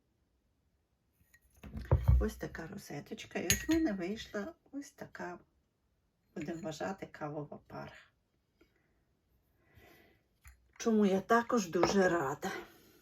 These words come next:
Далі мені трапилась ще одна красуня.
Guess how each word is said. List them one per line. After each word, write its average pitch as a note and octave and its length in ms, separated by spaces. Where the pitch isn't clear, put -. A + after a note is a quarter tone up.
Далі E3+ 480
мені E4+ 240
трапилась - 720
ще - 340
одна E3+ 300
красуня. G#3 680